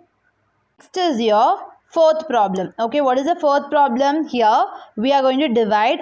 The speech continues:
a fraction and a fraction. Okay, till now we were dividing a whole number and a fraction, and fraction and a whole number. Here I am going to divide two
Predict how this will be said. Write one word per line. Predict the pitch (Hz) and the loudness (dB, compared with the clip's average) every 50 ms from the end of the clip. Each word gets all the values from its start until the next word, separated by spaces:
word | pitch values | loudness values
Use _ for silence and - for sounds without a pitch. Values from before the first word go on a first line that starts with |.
| - | -2
a | 226 233 233 | -2 -2 -2
fraction | 240 - 254 240 233 240 240 240 - - 320 339 427 523 - - | -2 -2 0 0 0 0 -2 -4 -4 -2 0 0 0 -2 -4 -6
and | 247 226 208 208 208 | -4 -4 -2 0 0
a | 254 339 427 | 0 0 0
fraction. | - - 254 190 170 170 - - - 240 220 196 | -2 -2 -2 -2 -2 -4 -6 -4 -4 -4 -2 -2
Okay, | 190 185 - - - - - - - - - - _ | -4 -6 -4 -2 -2 -2 -2 -4 -8 -20 -20 -20 _
till | - - 320 320 330 | -4 -2 0 0 0
now | 330 339 349 392 359 | 0 0 0 0 0
we | 320 294 | 0 -2
were | 277 254 254 | 0 0 0
dividing | 240 202 233 226 220 240 247 247 247 311 359 427 370 | 0 0 -2 0 0 0 0 0 0 -2 -2 -4 -2
a | - 247 233 | -2 -2 -2
whole | 214 226 220 214 220 | 0 0 0 0 0
number | 240 240 247 247 247 254 330 403 440 | 0 0 -2 -2 0 0 0 0 0
and | 392 285 233 | 0 0 0
a | 208 208 | -2 -4
fraction, | - 202 185 170 160 - - - 226 277 392 523 - - - - - - - | -2 -4 -4 -4 -6 -8 -8 -4 -4 -4 -4 -6 -10 -16 -20 -20 -20 -16 -8
and | - 247 262 262 262 - | -6 -6 -6 -6 -8 -10
fraction | - - 302 269 269 294 320 311 - - 453 453 466 | -4 -2 0 0 0 0 -2 -4 -4 -2 -2 0 0
and | 349 277 233 | -2 -2 -2
a | |
whole | 233 208 202 190 | -2 -2 -2 -2
number. | 190 190 185 180 180 180 196 254 359 453 - - - - | -2 -2 -4 -4 -2 0 0 0 0 -2 -4 -10 -18 -12
Here | - - 320 339 403 494 415 | -6 -2 0 2 2 2 2
I | 359 | 0
am | 302 | 0
going | 269 254 | 0 0
to | 247 233 226 220 202 | 0 0 0 0 0
divide | 196 226 220 233 254 349 523 523 - - - _ _ - | 0 0 2 2 2 0 0 -2 -6 -12 -20 _ _ 0
two | 427 480 | 2 4